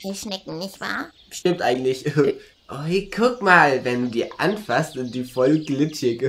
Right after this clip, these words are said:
Speaker 1: Das weiß doch jedes Kind, dass Schnecken glitschig sind, du Glitschkopf. <laughs>
Speaker 2: Oh, kann sein. Aber weißt du was? Das Haus von der Schnecke schaut richtig schön aus.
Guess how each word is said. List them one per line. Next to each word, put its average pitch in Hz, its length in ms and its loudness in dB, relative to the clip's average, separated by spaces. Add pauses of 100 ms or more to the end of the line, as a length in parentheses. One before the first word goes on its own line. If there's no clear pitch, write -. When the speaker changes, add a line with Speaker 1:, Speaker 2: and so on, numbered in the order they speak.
(920)
Speaker 1:
Das 370 200 0
weiß 381 240 2
doch 381 260 2
jedes 370 320 -2
Kind, 381 180 2 (140)
dass 349 240 0
Schnecken 330 460 0
glitschig 320 640 2
sind, 302 280 -2
du 285 160 0
Glitschkopf. 339 680 0 (1120)
<laughs> - 800 -2
Speaker 2:
Oh, 180 160 6
kann 143 280 0
sein. 120 380 0 (240)
Aber 156 360 2
weißt 151 300 2
du 165 100 0
was? 180 340 2 (160)
Das 156 220 -6
Haus 185 220 2
von 135 160 -4
der 120 120 -2
Schnecke 117 400 -8
schaut 117 280 -4
richtig 127 560 -4
schön 113 240 -4
aus. - 320 -12